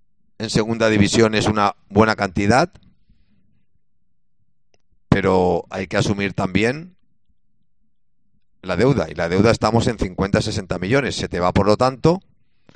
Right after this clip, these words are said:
a ciento setenta, ciento ochenta millones. Más el bonus de subir, si subimos a primera, que entonces sube el precio del club,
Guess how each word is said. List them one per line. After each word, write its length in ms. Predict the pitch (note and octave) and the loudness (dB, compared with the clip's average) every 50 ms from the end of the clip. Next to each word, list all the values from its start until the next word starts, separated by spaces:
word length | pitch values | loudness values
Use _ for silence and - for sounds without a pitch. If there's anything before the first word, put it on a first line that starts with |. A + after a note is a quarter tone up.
| _ _ _ _ _ _ _ _ _ _ _ | _ _ _ _ _ _ _ _ _ _ _
a 140 | - F#2 F#2+ | -6 -6 -4
ciento 300 | - - A2+ A2 G#2+ B2 | -2 -2 -2 -2 0 -2
setenta, 440 | A#2 A2+ - - A2+ A2+ G#2+ B2+ A#2 | -2 -2 -2 -2 -4 -2 0 0 0
ciento 240 | - A2+ G#2+ G2 A2 | 0 0 -2 -2 -2
ochenta 320 | F#2 - G#2+ F#2+ - F#2+ | -2 -2 -4 -4 -2 -2
millones. 580 | F2+ F2+ E2+ E2+ E2+ D#2 - - - - - - _ _ _ _ _ _ _ | -4 -4 -6 -8 -10 -12 -12 -16 -18 -18 -20 -20 _ _ _ _ _ _ _
Más 640 | - G2+ A#2 C#3+ D3+ D#3 F3 G3+ - - - - - _ _ _ _ _ _ _ _ _ _ _ _ _ _ _ _ _ _ - | -16 -2 4 4 6 6 4 2 -4 -12 -16 -18 -20 _ _ _ _ _ _ _ _ _ _ _ _ _ _ _ _ _ _ -6
el 160 | F#2+ F#2+ F#2+ | -4 2 6
bonus 340 | G#2 A#2+ B2 B2 C#3 D3 A#2 | 8 8 8 8 6 4 4
de 100 | A2 G2 | 4 2
subir, 460 | - G2 F#2 G2 A#2 C#3 C#3+ - - _ _ _ | 4 4 2 2 2 0 -2 -6 -12 _ _ _
si 180 | - - F2 F2 | -14 -10 -6 -4
subimos 360 | - F#2+ F2 G2 G2 G2+ F2 | -2 0 0 2 2 2 2
a 80 | G#2 | 2
primera, 400 | - G#2+ A2 C3 E3+ D#3+ - - - - _ _ _ _ _ _ _ _ _ _ _ _ _ _ | 0 -2 -2 -4 -4 -6 -8 -10 -12 -16 _ _ _ _ _ _ _ _ _ _ _ _ _ _
que 100 | - F2+ | -12 -10
entonces 340 | E2 - - F2 - G#2 G2+ | -4 0 0 0 2 0 0
sube 260 | - G2 G2+ F#2+ G2+ | 2 4 4 4 4
el 120 | G2 F#2 | 2 2
precio 320 | - - F2 E2 - F2+ F2 | 0 0 0 0 0 -2 -2
del 140 | F2+ F2 - | -2 -2 0
club, 300 | - D3 C#3 - - | 2 2 4 2 0